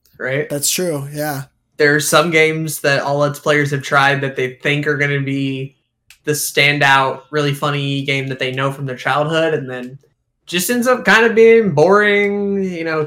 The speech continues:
Speaker 1: typical, not very much new stuff added, and just, eh, right? But you never know
Speaker 2: Right.
Speaker 1: until you try, until you make that effort.
Speaker 2: Exactly.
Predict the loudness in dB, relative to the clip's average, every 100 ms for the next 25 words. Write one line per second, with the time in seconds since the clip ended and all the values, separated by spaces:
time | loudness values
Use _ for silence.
0 | -4 -4 -2 -2 0 0 2 0 -2 0
1 | 2 2 2 0 0 -4 -4 -6 -6 -2
2 | -2 0 0 2 2 0 0 -6 -10 -18
3 | _ _ _ _ _ _ _ -6 0 2
4 | 2 -2 -6 -12 _ -4 -2 -4 -10 _
5 | _ _ 4 4 6 6 6 4 0 -4
6 | 0 0 -2 -10 -12 -4 -2 0 0 0
7 | -4 -6 -10 -20 _ _ _ _ -4 -2
8 | -4 -6 -10